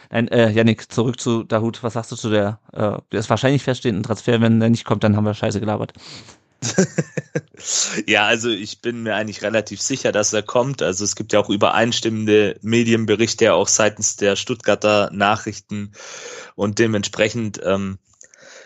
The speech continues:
Speaker 2: können wir davon ausgehen, dass er spätestens morgen um achtzehn Uhr dann offiziell, ähm, beim V F B auch vorgestellt wird.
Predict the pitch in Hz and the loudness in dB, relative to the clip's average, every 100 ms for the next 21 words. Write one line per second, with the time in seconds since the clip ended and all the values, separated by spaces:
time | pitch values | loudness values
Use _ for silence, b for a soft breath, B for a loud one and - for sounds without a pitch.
0 | B - 127 131 127 113 117 95 95 120 | B 0 2 4 4 4 0 -2 0 -2
1 | - 117 113 113 107 107 110 - 113 113 | -2 -2 -2 0 0 0 -4 -2 -2 -2
2 | - 113 - 110 107 110 104 - - - | -4 -6 -4 0 0 0 -2 -2 -2 -4
3 | 104 101 110 104 98 98 104 - 107 - | -4 0 0 2 2 0 -6 -6 -4 0
4 | 101 101 107 - 92 98 101 - - 104 | 4 4 4 2 -2 -4 -6 -8 -8 -8
5 | - 101 98 107 104 101 113 113 - - | -2 0 0 2 2 4 2 2 0 0
6 | 110 110 110 110 | 0 0 0 -2